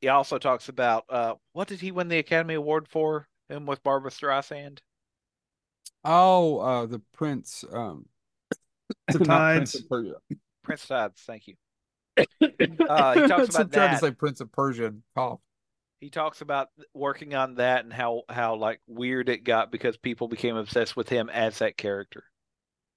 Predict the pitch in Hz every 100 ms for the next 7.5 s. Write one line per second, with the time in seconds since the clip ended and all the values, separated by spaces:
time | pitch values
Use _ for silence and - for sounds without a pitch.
0 | _ 92 82 - _ _ _ _ _ _
1 | _ _ _ _ _ _ _ _ _ 240
2 | 202 135 95 _ _ _ _ _ _ _
3 | - 156 147 131 _ _ _ _ _ _
4 | _ _ _ _ _ _ _ _ _ _
5 | _ _ _ _ _ _ _ _ _ _
6 | _ 151 160 170 165 165 170 160 151 143
7 | 135 131 139 135